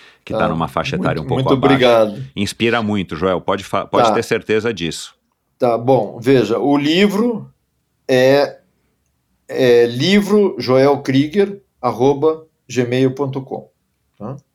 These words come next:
Speaker 1: Ah, manda um e-mail pra você.
Speaker 2: Manda um e-mail,
Speaker 1: Você
Speaker 2: eu
Speaker 1: mesmo que
Speaker 2: respondo,
Speaker 1: responde.
Speaker 2: tá? Muita gente diz assim, "Será que o, é o Joel que tá respondendo ou é uma outra pessoa? Pergunte pro Joel", e eu sempre digo,
Speaker 1: Não é
Speaker 2: "Não
Speaker 1: ninguém
Speaker 2: sou
Speaker 1: da
Speaker 2: eu."
Speaker 1: tua equipe.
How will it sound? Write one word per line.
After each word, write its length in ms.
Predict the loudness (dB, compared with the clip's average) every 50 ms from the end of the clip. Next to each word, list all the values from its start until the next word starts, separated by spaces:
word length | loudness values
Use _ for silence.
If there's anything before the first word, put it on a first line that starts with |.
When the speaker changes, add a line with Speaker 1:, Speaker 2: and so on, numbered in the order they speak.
| _ _ _ _ _
Speaker 1:
Ah, 180 | -6 -4 -4 -2
manda 280 | -2 -2 -2 -2 -2 -2
um 40 |
e-mail 400 | -2 -2 -4 -2 -2 -2 -2 -4
pra 160 | -4 -6 -8 -8
você. 580 | -8 -10 -8 -8 -4 -2 0 0 0 0 0 2
Speaker 2:
Manda 240 | 2 2 4 4
um 60 | 4 4
e-mail, 500 | 4 2 2 2 4 4 4 4 4 4
Speaker 1:
Você 120 | 4 4
Speaker 2:
eu 120 | 4 4 4
Speaker 1:
mesmo 180 | 2 2 0 -2
que 80 | 0
Speaker 2:
respondo, 380 | 2 4 4 4 4 2 0 -2
Speaker 1:
responde. 460 | -2 -2 -4 -4 -6 -6 -8 -4 0
Speaker 2:
tá? 480 | 2 2 4 4 4 2 2 0 -4 -8 _ _ _ _
Muita 320 | -8 -6 -2 2 2 2
gente 300 | 4 2 0 0 -2 -4
diz 180 | -2 -2 0 0
assim, 340 | 0 0 0 -2 -4 -4 -2
"Será 360 | 0 2 2 4 4 2 2
que 160 | 0 0 2
o, 120 | 2 2 2
é 140 | 2 2 2
o 100 | 2 2
Joel 320 | 2 2 4 4 4 2
que 100 | 2 0
tá 140 | -2 -2 -2
respondendo 580 | -2 -2 -4 -2 -2 -2 0 2 2 2 4 4
ou 60 | 4
é 60 | 4
uma 260 | 4 2 2 2 2 4
outra 260 | 4 2 2 0 -2
pessoa? 680 | -2 -2 -4 -4 -4 -2 0 2 4 4 4 2 2 0
Pergunte 420 | -2 -2 0 0 -2 -2 -2 -4
pro 160 | -6 -6 -6
Joel", 320 | -2 0 2 2 2 2 2
e 60 | 2
eu 100 | 0 0
sempre 340 | 0 0 -2 -2 -2 -6 -10
digo, 280 | -6 -4 -2 -2 0
Speaker 1:
Não 120 | 0 0 2
é 40 |
Speaker 2:
"Não 60 | 2 0
Speaker 1:
ninguém 180 | 0 0 0 2
Speaker 2:
sou 80 | 2
Speaker 1:
da 60 | 4
Speaker 2:
eu." 60 | 4 2
Speaker 1:
tua 80 | 2
equipe. 400 | 0 -4 -8 -10 -10 -10 _ -20